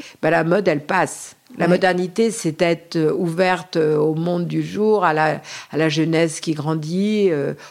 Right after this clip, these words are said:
Speaker 1: au changement, euh, et y participer. Mais, mais c'est pas la mode. La mode, c'est, euh, avoir les mêmes idées que tout le monde en même temps. Il y a très peu de créateurs. Je n'aime pas la mode, parce que la mode, c'est des modes.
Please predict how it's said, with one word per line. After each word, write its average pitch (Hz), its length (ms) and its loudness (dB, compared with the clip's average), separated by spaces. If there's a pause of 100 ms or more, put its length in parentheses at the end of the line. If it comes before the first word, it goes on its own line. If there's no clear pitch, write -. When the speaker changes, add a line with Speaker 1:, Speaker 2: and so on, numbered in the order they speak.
Speaker 1:
au 156 80 0
changement, 175 1000 2
euh, 143 240 0 (320)
et 185 80 2
y 165 160 0
participer. 170 800 -4 (560)
Mais, 165 420 2
mais 165 180 0
c'est 151 180 -4
pas 196 140 2
la 196 120 2
mode. 180 400 0 (480)
La 170 80 -8
mode, 165 500 0
c'est, 143 320 -2
euh, - 460 -4
avoir 165 280 0
les 156 120 0
mêmes 156 180 0
idées 156 460 -2
que 151 80 -4
tout 147 240 -6
le 151 60 -2
monde 170 180 -2
en 147 40 -2
même 147 220 -2
temps. 208 80 0
Il 175 80 2
y - 20 0
a 120 60 -6
très - 240 -2
peu 165 140 -4
de - 80 -8
créateurs. 170 580 0 (400)
Je - 160 -10
n'aime 151 300 -2
pas 190 160 0
la 170 100 0
mode, 135 340 -6
parce - 160 -14
que - 120 -6
la 151 100 -2
mode, 175 180 -4
c'est 160 140 -10
des 151 100 -4
modes. 139 280 -6